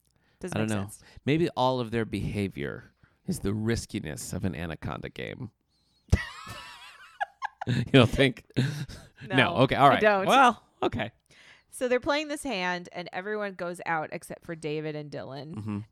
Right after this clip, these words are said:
Speaker 1: And they both keep raising.
Speaker 2: Yep.
Speaker 1: The pot gets up
Speaker 2: Yep.
Speaker 1: to four hundred dollars.
Speaker 2: Yeah.
Speaker 1: And Dylan ends up losing.
Speaker 2: Yep.
Speaker 1: All,
Speaker 2: David
Speaker 1: all the
Speaker 2: has an
Speaker 1: money.
Speaker 2: ace and four twos.
Speaker 1: Yeah.
Speaker 2: It's pretty
Speaker 1: I don't
Speaker 2: hard
Speaker 1: know
Speaker 2: to beat.
Speaker 1: anything about poker, so.
Speaker 2: Four of a kind is a pretty high hand.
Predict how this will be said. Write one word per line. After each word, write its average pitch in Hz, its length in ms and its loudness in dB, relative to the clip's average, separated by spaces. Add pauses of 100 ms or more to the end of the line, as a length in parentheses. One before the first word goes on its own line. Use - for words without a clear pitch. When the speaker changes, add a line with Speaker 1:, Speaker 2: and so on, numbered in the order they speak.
(140)
Speaker 1:
And 165 220 -4
they 156 80 0
both 165 300 -6
keep 214 200 -6
raising. 175 600 0
Speaker 2:
Yep. 104 260 -4
Speaker 1:
The 185 80 -6
pot - 380 0
gets 185 200 -8
up 180 60 -4
Speaker 2:
Yep. 208 200 0
Speaker 1:
to 160 40 -4
four 185 280 -6
hundred 185 280 -10
dollars. 151 480 -8
Speaker 2:
Yeah. 95 160 -4 (500)
Speaker 1:
And 151 480 -8 (480)
Dylan 160 300 -12
ends 143 180 -18
up - 140 -18
losing. 123 360 -18
Speaker 2:
Yep. 95 200 -4 (180)
Speaker 1:
All, 151 380 -14
Speaker 2:
David 120 200 -2
Speaker 1:
all 123 40 0
the 131 60 -2
Speaker 2:
has 110 100 -6
an 107 60 0
Speaker 1:
money. 113 160 0
Speaker 2:
ace - 180 -6
and 101 160 -8
four 113 260 4
twos. 101 680 -2 (200)
Speaker 1:
Yeah. 156 140 -18 (160)
Speaker 2:
It's - 80 -20
pretty 117 200 0
Speaker 1:
I - 20 4
don't 113 60 2
Speaker 2:
hard 123 100 2
Speaker 1:
know 131 60 0
Speaker 2:
to 135 40 0
beat. 151 60 2
Speaker 1:
anything 160 220 -2
about 143 200 -14
poker, 151 420 -14
so. - 300 -18
Speaker 2:
Four 220 160 12
of 139 80 8
a 117 60 4
kind 107 320 2
is 101 80 -2
a 107 40 2
pretty 104 200 2
high 87 200 -6
hand. 60 380 -12